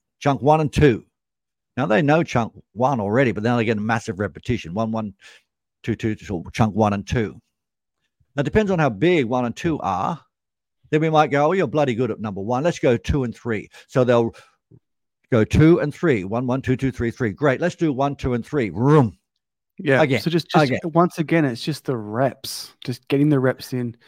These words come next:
Speaker 2: to improve as a sales
Speaker 1: Then you
Speaker 2: professional.
Speaker 1: go through to four and five. Four and five, four and five.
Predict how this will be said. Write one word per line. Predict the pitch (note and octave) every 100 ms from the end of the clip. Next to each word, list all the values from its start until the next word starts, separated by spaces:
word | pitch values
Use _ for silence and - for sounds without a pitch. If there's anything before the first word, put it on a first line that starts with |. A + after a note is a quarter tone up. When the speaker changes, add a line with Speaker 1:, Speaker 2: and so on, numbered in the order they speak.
| _ -
Speaker 2:
to | C3+
improve | A#2+ - C#3
as | B2+
a | A#2+
sales | B2 A#2+
Speaker 1:
Then | D#3
you |
Speaker 2:
professional. | D#3+ D3+ B2
Speaker 1:
go | A2
through | D#3+ D#3
to | B2+ -
four | D3+ C#3+
and | B2+
five. | C#3 B2+ G2 - _ _ _ -
Four | D3
and | D3+
five, | - E3+ F#3 -
four | B2
and | B2+
five. | - C#3+ F#3 G3